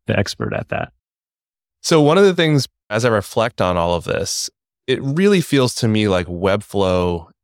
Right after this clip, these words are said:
Speaker 2: is an expression of the way that you and Vlad and Sergi saw the world back in twenty thirteen, twenty fourteen, twenty fifteen.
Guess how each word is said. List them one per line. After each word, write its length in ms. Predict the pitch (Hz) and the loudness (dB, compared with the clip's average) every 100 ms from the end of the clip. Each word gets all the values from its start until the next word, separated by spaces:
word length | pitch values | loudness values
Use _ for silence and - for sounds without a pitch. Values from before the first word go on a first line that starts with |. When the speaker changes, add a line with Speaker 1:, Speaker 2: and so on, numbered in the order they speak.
| - | -4
Speaker 2:
is 260 | 101 95 | -2 0
an 100 | 92 | -2
expression 1000 | 90 - - - 107 101 - 92 82 85 85 - | -4 -6 -8 -2 -2 0 -2 -4 -4 -8 -10 -4
of 200 | 104 101 | -4 0
the 120 | 98 | 0
way 240 | 101 101 | 2 2
that 220 | 98 95 | 0 -2
you 560 | 98 101 110 104 101 92 | -2 0 2 2 0 -2
and 180 | 87 90 | -2 -4
Vlad 400 | 90 90 90 90 | -2 0 0 -2
and 160 | 85 | -4
Sergi 520 | - 98 90 85 90 - _ _ | -4 -4 -2 -4 -6 -6 _ _
saw 300 | - 98 101 | -8 -4 -2
the 120 | 87 | -4
world 500 | 82 90 98 131 - _ _ _ - | -6 -2 -2 -2 -6 _ _ _ -4
back 240 | 107 107 | -2 -2
in 280 | - 110 107 | -4 -4 -4
twenty 240 | - 123 113 | -4 -2 0
thirteen, 340 | 113 110 120 | -2 -2 -2
twenty 140 | 113 | -2
fourteen, 280 | 107 107 117 | -2 -2 -2
twenty 160 | 110 113 | -4 -4
fifteen. 420 | 117 - 147 | -4 -4 -4